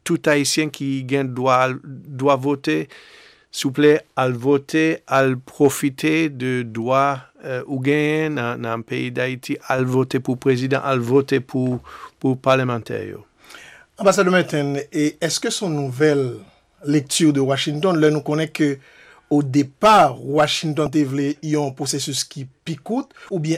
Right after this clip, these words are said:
Speaker 2: aboutissement processus qui était commencé en deux mille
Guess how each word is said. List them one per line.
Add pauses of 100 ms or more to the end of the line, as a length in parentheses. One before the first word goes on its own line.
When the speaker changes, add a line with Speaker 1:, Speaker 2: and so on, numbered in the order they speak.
Speaker 2:
aboutissement
processus
qui
était
commencé (380)
en
deux
mille